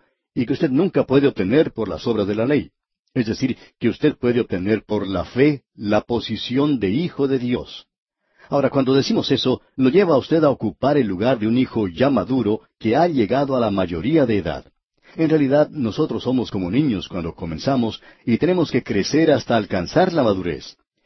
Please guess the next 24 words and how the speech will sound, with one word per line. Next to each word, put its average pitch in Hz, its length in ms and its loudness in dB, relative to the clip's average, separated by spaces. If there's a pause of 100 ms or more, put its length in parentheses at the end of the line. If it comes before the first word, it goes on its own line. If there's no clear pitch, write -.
(200)
Pero 170 200 2
eso 175 220 2
nos 127 160 2
da 131 100 2
la - 140 2
posición 127 540 -2
de 110 80 2
un 117 160 0
hijo 131 400 0
ya 110 260 0
maduro, 113 540 -2 (400)
ya 110 180 2
que 113 120 -4
se 107 100 -2
nos 95 120 -2
da 107 120 2
una 135 240 0
capacidad 104 640 -2
que 110 100 -4
no 131 160 2
tendríamos 139 640 2
de 90 60 0
otra 90 240 -2
manera. 80 400 -6